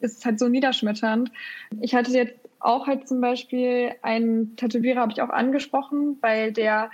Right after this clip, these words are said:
mir mehrmals im Open Call genannt wurde, aber nicht aufgrund von sexuell übergriffigen Verhalten,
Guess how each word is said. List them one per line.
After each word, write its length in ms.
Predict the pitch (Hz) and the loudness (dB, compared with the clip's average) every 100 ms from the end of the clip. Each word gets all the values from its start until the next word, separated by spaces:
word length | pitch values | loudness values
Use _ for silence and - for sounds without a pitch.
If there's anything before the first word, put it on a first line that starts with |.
| - | 2
mir 120 | 220 | 4
mehrmals 440 | 226 233 262 269 269 | 4 4 2 0 0
im 80 | |
Open 240 | - 247 262 | -4 -2 0
Call 240 | 262 254 | 0 2
genannt 340 | 247 240 240 254 | 2 0 0 0
wurde, 220 | 247 240 | 0 2
aber 200 | 214 220 | 2 2
nicht 400 | 226 240 - - | 2 0 -4 -4
aufgrund 460 | 233 220 233 233 | -4 0 2 2
von 500 | 226 220 214 214 214 | 0 0 2 2 0
sexuell 720 | 214 247 240 - - 247 254 254 | -2 -4 -2 -4 -2 0 0 0
übergriffigen 680 | 247 240 233 247 254 240 240 | 0 0 -2 -2 -2 -2 -2
Verhalten, 680 | 247 240 233 - 233 233 | 0 0 0 0 2 0